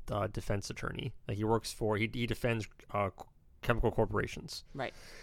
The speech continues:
Speaker 1: So, anyways, uh, someone from his old hometown, um, tracks him down, like, knew him through his grandma. So, uh, tracks him down. Um, I think he works just outside Pennsylvania. I can't remember exactly where it was, but so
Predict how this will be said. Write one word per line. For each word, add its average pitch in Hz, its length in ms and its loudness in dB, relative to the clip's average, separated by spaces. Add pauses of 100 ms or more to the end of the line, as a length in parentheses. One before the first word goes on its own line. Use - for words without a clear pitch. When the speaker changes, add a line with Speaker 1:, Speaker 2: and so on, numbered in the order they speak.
(320)
Speaker 1:
So, 113 300 6
anyways, 107 420 8
uh, 110 180 8
someone 139 300 6
from 117 160 4
his 110 160 6
old 107 180 12
hometown, 104 600 8 (200)
um, 98 500 2 (640)
tracks 107 300 4
him 110 60 -2
down, 92 240 2
like, 95 160 0
knew 101 160 4
him 95 100 0
through 110 140 6
his 98 100 0
grandma. 98 480 -2
So, 101 380 4 (340)
uh, 101 160 4
tracks 120 300 10
him 117 80 4
down. 104 460 8 (200)
Um, 98 480 -2 (800)
I 123 40 10
think 131 100 8
he 151 80 4
works - 440 4
just 110 140 -2
outside 110 400 6
Pennsylvania. 123 720 8
I - 60 4
can't - 160 -2
remember 131 140 4
exactly 110 300 2
where 104 120 2
it 104 60 2
was, 101 280 4
but 104 260 8 (400)
so 120 380 4